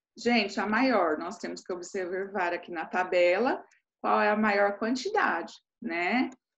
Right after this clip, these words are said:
Então, ao observarmos a tabela, vamos ver que a maior quantidade é o buffet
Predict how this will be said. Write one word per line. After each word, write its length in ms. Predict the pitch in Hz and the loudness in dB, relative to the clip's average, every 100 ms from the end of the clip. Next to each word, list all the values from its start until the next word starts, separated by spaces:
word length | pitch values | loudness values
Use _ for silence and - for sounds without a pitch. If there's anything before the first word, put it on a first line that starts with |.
| _ | _
Então, 280 | 247 - 175 | -14 -8 -4
ao 280 | 180 175 185 | -2 0 -2
observarmos 840 | 185 - 190 180 214 180 165 170 | -4 -10 -8 -6 -4 -4 -6 -10
a 60 | 180 | -10
tabela, 540 | - 202 196 202 226 | -8 -4 0 0 0
vamos 320 | 226 220 208 | -2 -4 -4
ver 180 | 214 190 | -4 -6
que 60 | - | -6
a 40 | |
maior 300 | 185 180 175 175 | -8 -4 -4 -6
quantidade 840 | 180 190 - 196 180 180 202 220 349 392 - _ _ _ | -12 -16 -8 -2 0 2 0 0 -2 -2 -8 _ _ _
é 120 | 190 | -2
o 100 | 185 | -2
buffet 760 | 196 202 - 214 196 202 277 | -2 -6 -2 4 6 6 4